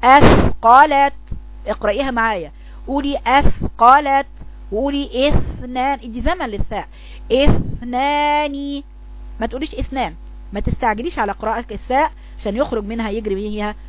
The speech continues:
يجري فيها صوت ذلك الحرف. ولذلك لما باجي اقرأ حرف الثاء واجربه واقرأه مفتوح مثلًا، اراعي جدًا ان الحرف ده من الاحرف اللي بتميل مني جدًا.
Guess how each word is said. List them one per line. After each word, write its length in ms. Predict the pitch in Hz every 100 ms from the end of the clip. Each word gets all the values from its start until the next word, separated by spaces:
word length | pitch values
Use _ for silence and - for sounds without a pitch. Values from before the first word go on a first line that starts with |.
| -
يجري 220 | 208 190
فيها 300 | 220 208 185
صوت 400 | - 262 277 -
ذلك 380 | 175 185 180 -
الحرف. 300 | 175 - - - - - -
ولذلك 440 | 175 196 294 277 185
لما 160 | 165
باجي 240 | 254 330 262
اقرأ 240 | 294 -
حرف 300 | - 262 - -
الثاء 360 | - - 220 - - - - - - - - - - - - -
واجربه 500 | 160 185 185 202 208 - - -
واقرأه 340 | 165 - 247
مفتوح 460 | 202 214 - 330 -
مثلًا، 340 | 170 - 139 143 - - - - - - 175
اراعي 300 | 233 220 208
جدًا 540 | 220 185 160 165 147 - - - - - - - - 196
ان 60 |
الحرف 400 | 170 - 311 -
ده 240 | 233 254 330 - - - - - -
من 140 | 196 202
الاحرف 480 | 233 302 277 269
اللي 100 | 202
بتميل 360 | 190 - 269 302
مني 220 | 285 247
جدًا. 380 | 208 196 160